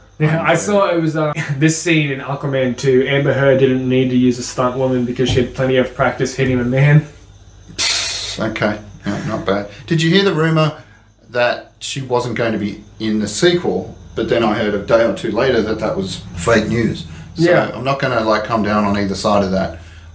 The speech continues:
Speaker 2: I thought it was a little bit too good to be true, considering
Speaker 1: Here's the thing,
Speaker 2: Johnny
Speaker 1: here's the thing.
Speaker 2: Depp had been fired. If he
Speaker 1: Here's
Speaker 2: hadn't been fired, I
Speaker 1: Here's
Speaker 2: wouldn't
Speaker 1: what
Speaker 2: have
Speaker 1: I'll say. She should not
Speaker 2: Hmm.
Speaker 1: be in number two, and here's why.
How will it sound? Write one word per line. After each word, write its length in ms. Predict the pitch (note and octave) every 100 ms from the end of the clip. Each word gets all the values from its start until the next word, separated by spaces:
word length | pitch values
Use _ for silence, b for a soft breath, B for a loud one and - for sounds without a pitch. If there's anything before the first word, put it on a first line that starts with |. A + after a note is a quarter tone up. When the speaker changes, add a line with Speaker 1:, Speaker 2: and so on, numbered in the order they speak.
| A2
Speaker 2:
I 100 | A2+
thought 300 | D#3 C3+ C3
it 60 |
was 120 | A2+ A#2
a 60 |
little 200 | A2+ A#2
bit 160 | A2+ -
too 160 | - G#2+
good 120 | -
to 60 | F#2+
be 120 | D#3+
true, 400 | - G#2+ G2+ F#2 -
considering 520 | G2+ - A2 G2 F#2+
Speaker 1:
Here's 180 | G3 A#3
the 60 | B3
thing, 280 | G#3+ C#3+ A2+
Speaker 2:
Johnny 200 | E3 F#3
Speaker 1:
here's 120 | D#3+
the 60 | D#3
thing. 80 | G2+
Speaker 2:
Depp 40 |
had 120 | G2+
been 180 | G#2 G2+
fired. 400 | F#2+ G#2 G2+ G2
If 80 | A2+
he 80 | A#3
Speaker 1:
Here's 120 | C3+
Speaker 2:
hadn't 180 | D3+ D#3
been 180 | D#3 C#3+
fired, 400 | C#3+ C#3+ C#3 C3+
I 40 | - b b b b
Speaker 1:
Here's 320 | - - B3+ A3
Speaker 2:
wouldn't 60 | G3+
Speaker 1:
what 80 | G3+
Speaker 2:
have 80 | F#3
Speaker 1:
I'll 80 |
say. 420 | E3 E3 C3 B2 - - B B B B B -
She 360 | - A3 B3+
should 240 | B3 C4 A3+
not 240 | G#3+ G3
Speaker 2:
Hmm. 40 | F#3+
Speaker 1:
be 220 | F#3+ F#3
in 100 | E3
number 260 | D#3+ D#3 D#3
two, 360 | - D3+ B2 -
and 140 | E3+
here's 400 | D#3+ - A#3 G3
why. 360 | E3 C#3+ C3 -